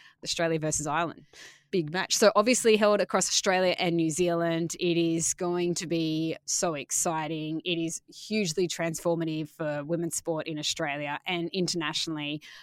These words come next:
And we all know the value and the beautiful things that women's sport bring to the community. Unfortunately, as we have learned, we can't actually watch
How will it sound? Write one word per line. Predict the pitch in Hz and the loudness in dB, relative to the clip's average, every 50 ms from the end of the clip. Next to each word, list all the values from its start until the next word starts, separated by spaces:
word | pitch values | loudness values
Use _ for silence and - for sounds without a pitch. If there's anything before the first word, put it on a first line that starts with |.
| - - _ _ - | -20 -20 _ _ -2
And | 185 175 | 0 2
we | 175 175 - - | 2 2 2 4
all | - 208 202 196 | 4 4 6 6
know | 190 185 180 | 4 4 2
the | 170 160 | 2 0
value | 151 170 160 160 160 160 156 160 165 | 0 0 0 0 0 0 0 -2 -2
and | - 160 156 156 | -2 -2 -2 -2
the | 156 | 0
beautiful | 165 170 165 156 165 156 | 0 0 0 0 -2 -6
things | - - 156 151 147 | -4 -4 -2 -2 -2
that | 165 - | -2 -2
women's | 156 160 156 151 151 156 156 156 - - | -4 -4 -2 -2 0 0 -2 -2 -4 -4
sport | - - - 165 156 151 131 117 _ | -6 -6 -4 -4 -4 -4 -4 -6 _
bring | - 175 165 151 147 151 147 151 | -6 -4 -2 -2 -2 -2 -2 -2
to | - - 165 151 143 143 139 - | -4 -4 -6 -6 -6 -8 -8 -10
the | - 151 | -12 -14
community. | - - 156 147 143 139 135 131 127 127 123 147 - - - - - - - _ - | -10 -8 -6 -6 -6 -6 -8 -10 -10 -10 -10 -12 -14 -16 -20 -20 -20 -20 -14 _ -4
Unfortunately, | 220 220 - 320 440 - - - 202 175 - 156 139 151 185 226 247 - _ _ _ _ - | -4 0 2 2 2 2 2 0 0 -2 -4 -8 -10 -10 -10 -10 -12 -14 _ _ _ _ -4
as | 196 190 165 - | -4 -4 -2 0
we | 170 170 160 | -2 -2 -2
have | 131 151 147 131 123 147 _ _ | -2 -4 -8 -8 -10 -14 _ _
learned, | - 202 254 196 147 - - - - 226 - - - - _ _ - | -4 -2 -2 -2 -4 -6 -10 -12 -12 -12 -12 -12 -14 -16 _ _ -2
we | 202 240 254 | 0 2 2
can't | 233 - - 285 330 359 359 - - | 2 0 0 0 2 2 2 0 0
actually | 262 302 294 - - - 190 180 170 165 160 165 - | 0 0 0 -2 -2 -2 0 0 0 0 -2 -2 -4
watch | - 180 226 240 180 - - - - | -6 -4 -2 -2 -2 -2 -2 -4 -4